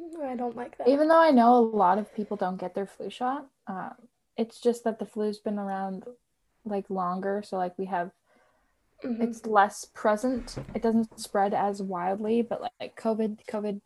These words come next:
Speaker 2: uh, is a different beast, so.
Speaker 1: That is true. Not gonna lie, I have never gotten my flu shot.
Speaker 2: I have.
Speaker 1: Don't come for me.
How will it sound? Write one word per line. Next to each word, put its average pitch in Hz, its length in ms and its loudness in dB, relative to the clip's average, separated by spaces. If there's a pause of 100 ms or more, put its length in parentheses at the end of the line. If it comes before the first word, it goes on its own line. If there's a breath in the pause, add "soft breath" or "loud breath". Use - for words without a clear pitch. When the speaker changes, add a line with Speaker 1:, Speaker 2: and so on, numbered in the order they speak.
Speaker 2:
uh, - 380 -8
is 196 160 -10
a - 40 -20
different - 360 -8
beast, - 540 -18
so. - 220 -16 (520)
Speaker 1:
That 262 240 -6
is 247 160 -6
true. 240 420 -8 (440)
Not 247 260 -6
gonna 247 140 -4
lie, 226 160 -6
I 226 140 -4
have 226 140 -4
never 220 240 -4
gotten 233 220 -10
my 240 140 -10
flu 233 200 -4
shot. 240 440 -6 (1000 soft breath)
Speaker 2:
I 247 100 0
have. - 220 -12 (1400 loud breath)
Speaker 1:
Don't 262 240 4
come 240 160 0
for - 160 -10
me. 240 300 -2